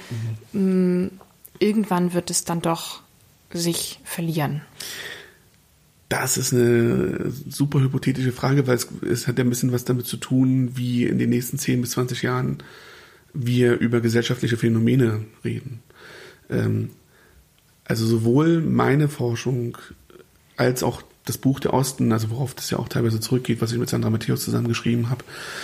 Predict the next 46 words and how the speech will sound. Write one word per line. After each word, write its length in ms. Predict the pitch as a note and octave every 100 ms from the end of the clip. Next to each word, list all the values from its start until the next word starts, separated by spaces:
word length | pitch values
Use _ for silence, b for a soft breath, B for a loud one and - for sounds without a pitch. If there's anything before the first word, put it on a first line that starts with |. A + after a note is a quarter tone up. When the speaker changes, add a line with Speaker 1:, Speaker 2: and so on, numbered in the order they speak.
| B B
Speaker 1:
ähm, 360 | - A2 G#2 G2+
oder 140 | - G2+
herausgegeben 720 | G2+ A#2 - A#2 A2 A2 G2+
hab, 160 | - -
wo, 80 |
ne, 520 | A#2 D3 C#3+ C#3+ C#3 B2
das 140 | A#2
haben 80 | B2
wir 80 | A2
herausgegeben 600 | A2 A2+ A#2 A2 A2+ A2+
und 180 | G#2+ C3
viele 180 | A2+
Leute 260 | A2+ A2 -
haben 120 | A2
was 140 | A#2 -
dazu 180 | -
geschrieben, 400 | - - - B2 B2 B B B B B B _
sagt 400 | - A2 A#2 C#3+
ja 80 | -
immer 260 | - B2+ B2
wieder, 200 | C3+ C3
dass 200 | A#2+ -
wir 280 | A#2 A#2 - -
eigentlich, 760 | B2 D3+ E3+ - C#3 C#3+ - - _
wir 120 | - B2
müssen 280 | C#3 D3+
den 140 | C3+ B2+
Osten 380 | C#3 D3 - B2
benennen 460 | A#2 A2 B2 F#3+
und 120 | E3+
wir 60 | C#3
müssen 300 | C3 C3+ -
auch 120 | -
Leute 480 | A#2 A#2+ D3 D3 D3
sich 220 | C3 C3
als 160 | - -
Ostdeutsche 400 | D3 D3 C#3+ -
bezeichnen 540 | C#3 - C#3 E3+ D#3+
lassen 340 | C#3 C3 C3 C3
und 180 | B2+ - B B B
ihnen 120 | B2+
das 140 | B2 B2+
nicht 120 | B2+
mal 160 | A#2+
wegnehmen 460 | B2+ D3 D3 C3+ A#2
wollen, 460 | A#2 A#2+ C#3+ D#3+